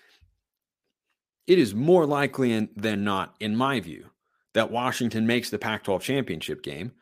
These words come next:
It's also more likely than not, in my view, they are going there with one loss. I think that is a pretty likely outcome.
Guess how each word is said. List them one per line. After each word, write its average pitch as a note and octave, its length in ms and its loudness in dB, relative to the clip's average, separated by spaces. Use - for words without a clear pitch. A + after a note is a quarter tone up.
It's B2 260 0
also C3 340 4
more G#2+ 220 4
likely G#2 380 0
than G2+ 120 0
not, G2 180 0
in F#2+ 80 -4
my B2+ 220 2
view, F#2+ 300 -2
they C3+ 120 8
are C3+ 120 8
going C3+ 360 6
there A2 160 2
with A2+ 180 2
one B2 200 4
loss. - 500 -2
I B2+ 140 0
think C#3+ 260 0
that A#2+ 220 2
is A2 320 -2
a B2+ 60 -2
pretty A#2+ 380 0
likely G#2 400 2
outcome. E3 380 -2